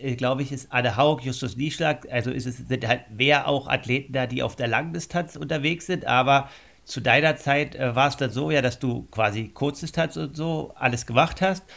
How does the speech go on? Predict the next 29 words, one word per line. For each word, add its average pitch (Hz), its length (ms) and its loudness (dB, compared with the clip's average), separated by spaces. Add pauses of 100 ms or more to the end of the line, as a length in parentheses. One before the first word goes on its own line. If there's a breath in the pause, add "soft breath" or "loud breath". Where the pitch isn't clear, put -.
(480 soft breath)
Aber 139 520 6 (100)
du 123 80 -6
bist 139 180 -2
ja 151 80 2
auch 123 120 0
noch 120 140 2
länger 160 280 4
in 165 100 -6
Saarbrücken 156 420 -2
geblieben 175 480 -2 (260 soft breath)
und 139 180 0
hast 175 200 2
dich 147 180 0
aber 131 160 4
relativ 151 500 0
früh, 160 300 -2
glaub 170 220 0
ich, 156 60 -10
dann 143 140 -2
schon 147 240 -4
auch 139 320 2 (340 soft breath)
dem 127 160 0
siebzig 135 420 -4
drei, 147 520 0
äh, 131 380 2 (340)
und 117 140 -4
dem 113 120 -4
Ironman-Zirkus 165 1000 -2
zugeschrieben. 175 640 0